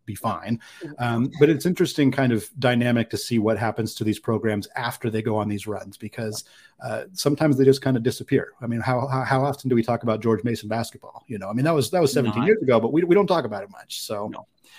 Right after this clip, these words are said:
Speaker 2: And for F A U, I mean, part of why they've been so good, uh, from everything I've seen and heard and read about them, it's 'cause they've been so together. And
Speaker 1: Mm-hmm.
Speaker 2: so if there's something real to that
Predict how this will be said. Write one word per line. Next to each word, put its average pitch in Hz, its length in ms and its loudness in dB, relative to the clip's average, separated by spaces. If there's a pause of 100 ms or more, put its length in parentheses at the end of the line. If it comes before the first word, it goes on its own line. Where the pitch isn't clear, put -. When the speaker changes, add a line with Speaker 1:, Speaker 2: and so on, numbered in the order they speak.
(220)
Speaker 2:
And 208 220 0 (180)
for 185 360 0
F 135 220 -4
A 143 100 2
U, 127 340 0
I 139 60 -8
mean, 147 320 -4 (280)
part 233 260 0
of 147 160 -8
why 120 260 0
they've 156 200 -2
been 143 160 -2
so 127 180 -4
good, 127 240 -2
uh, 139 440 -8
from 139 220 -4
everything 170 380 -2
I've 139 160 -2
seen 151 240 -4
and 123 100 -4
heard 123 240 -4
and 104 120 -14
read 139 180 0
about 156 280 -2
them, 156 220 -6 (220)
it's 127 180 -8
'cause 165 280 -2
they've 139 180 0
been 131 160 0
so 135 340 0
together. 127 680 -6 (260)
And 127 200 0
Speaker 1:
Mm-hmm. - 0 -
Speaker 2:
so 139 300 2
if 156 200 -4
there's 208 240 2
something 143 420 -2
real 143 300 0
to 190 140 -2
that 190 300 -4